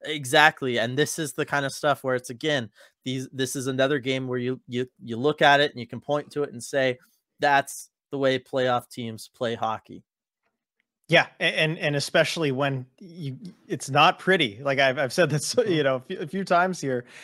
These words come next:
Speaker 2: but you gotta learn how to win those games that are a little greasy, that are a little ugly. Um, 'cause when you've got two exhausted teams, as, as happens in the playoffs,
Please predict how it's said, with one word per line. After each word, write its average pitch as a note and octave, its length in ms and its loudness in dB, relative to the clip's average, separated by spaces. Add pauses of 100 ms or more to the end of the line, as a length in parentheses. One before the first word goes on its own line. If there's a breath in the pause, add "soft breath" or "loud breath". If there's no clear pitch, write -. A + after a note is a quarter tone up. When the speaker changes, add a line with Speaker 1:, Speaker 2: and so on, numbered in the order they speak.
(160 loud breath)
Speaker 2:
but F#3 80 -8
you D3+ 80 -2
gotta D#3 260 6
learn D3+ 220 2
how D3 140 0
to C#3+ 100 0
win C#3 260 -2
those C3 260 -2
games C3+ 440 -4
that B2 120 -4
are B2 60 -2
a B2+ 80 -2
little D#3+ 220 -2
greasy, G3 480 -2
that D3 120 0
are D3 60 0
a D3 60 0
little D#3 260 -2
ugly. C#3+ 480 -2 (320 loud breath)
Um, C3+ 320 2
'cause C#3 400 -2
when C#3+ 300 -4
you've D3 120 0
got D#3 280 6
two F3 220 0
exhausted D3+ 640 0
teams, F3+ 400 -2
as, C#3+ 440 0
as C3 200 -2
happens C3+ 400 -2
in C#3+ 100 -2
the C3 80 -4
playoffs, B2+ 480 -2